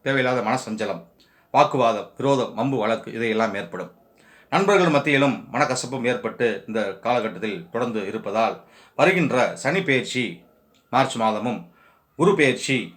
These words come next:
மே மாதமும், ராகு கேது பெயர்ச்சி மே மாதம்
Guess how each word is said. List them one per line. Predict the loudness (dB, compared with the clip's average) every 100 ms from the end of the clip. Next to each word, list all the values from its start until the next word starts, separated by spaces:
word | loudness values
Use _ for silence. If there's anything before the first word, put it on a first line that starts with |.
| _
மே | -2 0
மாதமும், | 2 0 -2 -6 -8 -4
ராகு | 2 4 6 2
கேது | 2 0 0
பெயர்ச்சி | -2 -2 -2 -2 -6 -6 -14 _ _ _ 2
மே | 4
மாதம் | 4 2 0